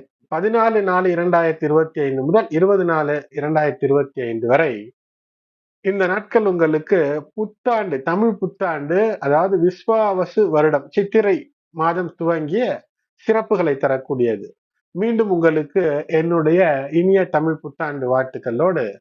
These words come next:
சந்திரனானவர் எப்படி உங்களுக்கு இந்த வார பலன்களை அமைக்கிறார், திதி நட்சத்திரங்கள் என்ன சிறப்பை தருகிறது என்று பார்ப்போம். சந்திரன் ஏப்ரல் பதினாலு முதல் பதினைந்து வரை நீச்ச செவ்வாயினுடைய பார்வையில, ஏப்ரல் பதினாறு, பதினேழு, பதினெட்டு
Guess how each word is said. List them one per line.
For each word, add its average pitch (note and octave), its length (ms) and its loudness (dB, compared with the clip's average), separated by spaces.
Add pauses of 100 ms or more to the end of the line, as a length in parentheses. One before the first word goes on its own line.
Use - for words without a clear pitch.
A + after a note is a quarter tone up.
(680)
சந்திரனானவர் G3 1040 0 (220)
எப்படி F#3+ 380 0
உங்களுக்கு E3 440 0
இந்த D3 120 2
வார D#3+ 300 4
பலன்களை C#3+ 440 0
அமைக்கிறார், C#3 500 0
திதி G3+ 260 -2
நட்சத்திரங்கள் D#3 640 0
என்ன D3+ 140 0
சிறப்பை D3 380 -2
தருகிறது B2+ 380 0
என்று C3+ 220 -2 (200)
பார்ப்போம். A2+ 420 -10 (560)
சந்திரன் A3 500 0 (180)
ஏப்ரல் G3+ 380 0
பதினாலு G3 520 2
முதல் G3 280 -2
பதினைந்து E3+ 520 2
வரை E3 260 4 (400)
நீச்ச A#3 280 -2
செவ்வாயினுடைய C#3 640 0
பார்வையில, B2+ 520 0 (240)
ஏப்ரல் G#3 360 -2
பதினாறு, G3+ 480 0
பதினேழு, E3+ 460 0
பதினெட்டு D#3 520 0